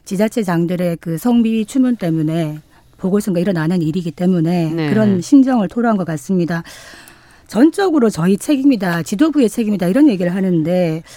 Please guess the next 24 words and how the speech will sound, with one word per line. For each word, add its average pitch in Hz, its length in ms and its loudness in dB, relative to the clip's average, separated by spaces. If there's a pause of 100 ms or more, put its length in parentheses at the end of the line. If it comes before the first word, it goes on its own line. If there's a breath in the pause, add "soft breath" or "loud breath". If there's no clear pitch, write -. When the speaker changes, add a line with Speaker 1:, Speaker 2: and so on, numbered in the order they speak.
(180 loud breath)
Speaker 1:
이런 370 200 2
말을 233 240 0
하죠. 196 300 -2
원칙을 269 540 2
저버렸냐는 208 960 2
비난도 185 680 0 (420 soft breath)
공천 254 480 4
자격이 226 460 0
있느냐는 208 720 4
비판도 214 640 0
지도부가 269 480 0
다르게 190 260 -2
받겠다. 156 600 -8 (1080 loud breath)
저희 269 240 6
당원들의 254 640 4
죄라면 208 560 2
잔인한 220 520 4
선택을 294 600 2
강요받은 190 580 0
것밖에 185 420 -8
없다. 160 360 -6
이렇게 254 260 -2
얘기를 202 160 -4
하는데 175 680 -4